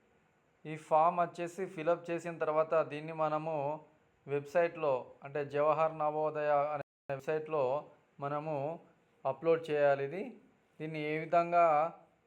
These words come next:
ఫిలప్ చేయాలనేది ఒకసారి చూద్దాము. ఇక్కడ చూడండి, certified that the information given below are correct in respect of, ఆ, అక్కడ మీ యొక్క నేమ్ రాయండి, అంటే స్టూడెంట్ నేమ్ రాసిన, పేరెంట్ నేమ్ రాసిన నేమ్ కాదు.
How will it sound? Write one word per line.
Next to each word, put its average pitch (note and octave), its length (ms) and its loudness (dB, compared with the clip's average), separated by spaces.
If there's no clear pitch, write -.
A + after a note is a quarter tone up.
ఫిలప్ D#3+ 320 -2
చేయాలనేది D#3 440 2
ఒకసారి C#3+ 360 -6
చూద్దాము. C#3+ 560 -4
ఇక్కడ D#3 320 -2
చూడండి, E3+ 460 -4
certified E3 420 -2
that F3 180 -2
the E3+ 140 -4
information E3+ 680 -4
given D#3+ 340 -6
below D#3 220 0
are D#3 300 4
correct D3+ 340 -4
in D3 160 -12
respect D#3+ 580 -2
of, F3 60 0
ఆ, C3 240 -2
అక్కడ C#3+ 280 -4
మీ C#3+ 160 -6
యొక్క D3+ 180 -8
నేమ్ D3+ 360 -6
రాయండి, D#3 540 -2
అంటే C#3+ 300 -4
స్టూడెంట్ D#3 320 -8
నేమ్ D3+ 160 -6
రాసిన, D3 260 -2
పేరెంట్ D3 340 -6
నేమ్ D3 300 -10
రాసిన C#3+ 300 -4
నేమ్ C3+ 120 -10
కాదు. C#3 260 -4